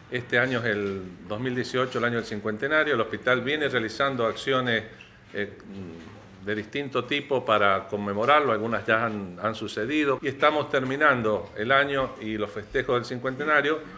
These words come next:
con esto que sería el, el evento de gala, el evento final, que es una cena a realizarse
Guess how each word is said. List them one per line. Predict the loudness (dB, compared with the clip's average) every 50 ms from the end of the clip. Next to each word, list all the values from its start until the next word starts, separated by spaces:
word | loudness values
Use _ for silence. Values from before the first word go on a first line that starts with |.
| -18 -18 -18 -16 -10 -4
con | -2 0 2
esto | 0 0 0 -2 -2
que | -2
sería | -2 -2 -2 -2 0 2 2 2 2 2
el, | 0 -2 -4 -4 -6 -8 -10 -10 -8
el | -6 -4 -2
evento | 0 0 0 -2 -2 -2 -2 -2 -2 -2 -4 -10 -14 -18 -20 -20 -18
de | -8 -4 -4 0
gala, | 4 6 6 6 6 4 0
el | 0
evento | -2 -2 -2 -4 -4 -6 -6
final, | -6 -4 0 2 2 2 2 0 -8 -16 -20 -20 -20 -20 -8 -4
que | -4 -2
es | -2
una | 0 0 0 -2
cena | 0 0 0 2 4 6 6 4 4 2
a | 0 0
realizarse | 2 0 0 0 -2 2 4 4 4 4 2 -2 -4 -6 -6 -6